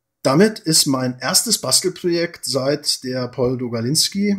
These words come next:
äh, mich mit dem Bastelvirus infiziert hat, fertig. Ich kann's abliefern, also nach Ostern kriegt's der Jürgen Kühner zugestellt und dann darf der sich überlegen, wie viel von seinem selbstgebrauten Bier mir er dafür gibt. Hm, ich hoffe, das ist doch einiges wert und,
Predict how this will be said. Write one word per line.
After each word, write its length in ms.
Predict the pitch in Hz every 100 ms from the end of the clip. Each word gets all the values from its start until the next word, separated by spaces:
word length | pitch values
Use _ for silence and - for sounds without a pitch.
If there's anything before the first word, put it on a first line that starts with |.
| -
äh, 260 | 139 135 131
mich 260 | 131 127
mit 320 | 123 120 120 120
dem 340 | 117 120 120
Bastelvirus 600 | 123 - 135 113 123 120
infiziert 500 | 123 - 120 - 113
hat, 140 | 113 -
fertig. 540 | 113 117 254 - _ _ _ _ _ _ _ _ -
Ich 300 | 151 147 -
kann's 360 | 143 123 117 -
abliefern, 600 | 123 156 156 208 285 285 147
also 340 | 120 117 113 120
nach 300 | 117 117 117
Ostern 380 | 160 - 156
kriegt's 260 | 156 147 -
der 120 | 123
Jürgen 240 | 123 120 113
Kühner 260 | 120 113
zugestellt 680 | 113 147 165 - 147 151 - - - - _
und 200 | - 135
dann 140 | 139 117
darf 160 | 117
der 160 | 123 139
sich 160 | 175 180
überlegen, 460 | 156 147 147 147
wie 100 | 123
viel 140 | 120 151
von 160 | 147
seinem 220 | 131 127
selbstgebrauten 680 | 113 117 - 131 127 139 180
Bier 140 | 208
mir 120 | 226 131
er 120 | 113
dafür 260 | 104 113
gibt. 280 | 98 95 - _ _ _ _ _
Hm, 260 | - 123 160 -
ich 100 | 143
hoffe, 220 | 147 160
das 160 | 160
ist 120 | 175 180
doch 220 | 165 -
einiges 460 | 127 131 160 156
wert 300 | 113 98 - -
und, 480 | 113 110 110 -